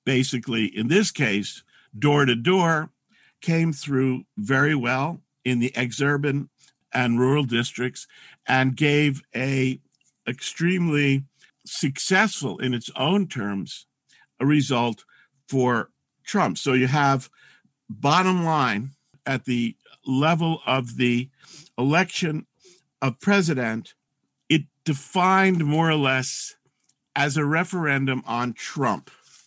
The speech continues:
Nuances of policy really took a back seat. There was no need in particular for the Democratic Party to offer anybody anything in order to attract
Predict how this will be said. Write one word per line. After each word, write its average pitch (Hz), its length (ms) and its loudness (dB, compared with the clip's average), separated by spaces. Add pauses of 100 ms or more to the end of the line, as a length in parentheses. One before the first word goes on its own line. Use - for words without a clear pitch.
(380)
Nuances 170 1160 4
of 110 160 -6
policy 151 840 -2 (100)
really 151 500 2
took 139 260 -6
a 120 60 -4
back 120 360 -4
seat. 165 520 -6 (1000)
There 139 140 0
was 135 220 2
no 165 260 4
need 143 320 6
in 120 140 2
particular 143 840 -4 (840)
for 139 120 2
the 135 120 2
Democratic 143 720 0
Party 135 420 -2
to - 240 -8
offer 143 560 -2 (260)
anybody 147 680 0
anything 160 600 0 (680)
in 151 160 4
order 147 260 4
to 139 220 0
attract 120 640 -4